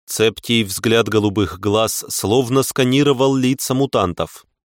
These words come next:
Правильные красивые черты лица этого человека намекали на его возможное аристократическое происхождение.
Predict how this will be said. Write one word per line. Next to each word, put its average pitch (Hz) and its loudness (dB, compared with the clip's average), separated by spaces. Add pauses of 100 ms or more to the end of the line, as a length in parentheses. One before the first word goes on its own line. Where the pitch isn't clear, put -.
(140)
Правильные 113 2
красивые 104 0
черты 98 -2
лица 95 0
этого 120 2
человека 123 0 (160)
намекали 95 2
на 135 2
его 135 4
возможное 131 0
аристократическое 139 0
происхождение. 98 -2